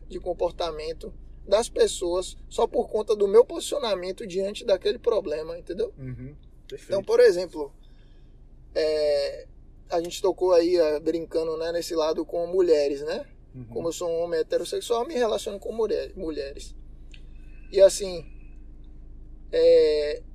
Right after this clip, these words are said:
Speaker 1: depois que eu, durante o período, né, que eu tava ali fazendo tratamento, tentando, é, melhorar, que eu tava um pouco inseguro por conta das queloides,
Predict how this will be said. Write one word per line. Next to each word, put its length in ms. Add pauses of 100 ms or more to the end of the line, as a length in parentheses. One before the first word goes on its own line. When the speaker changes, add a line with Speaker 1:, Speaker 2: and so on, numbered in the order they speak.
Speaker 1:
depois 680
que 220
eu, 500
durante 420
o 40
período, 520
né, 180
que 100
eu 60
tava 240
ali 120
fazendo 280
tratamento, 960
tentando, 460
é, 920 (600)
melhorar, 440
que 120
eu 80
tava 240
um 60
pouco 280
inseguro 1040 (140)
por 140
conta 220
das 220
queloides, 720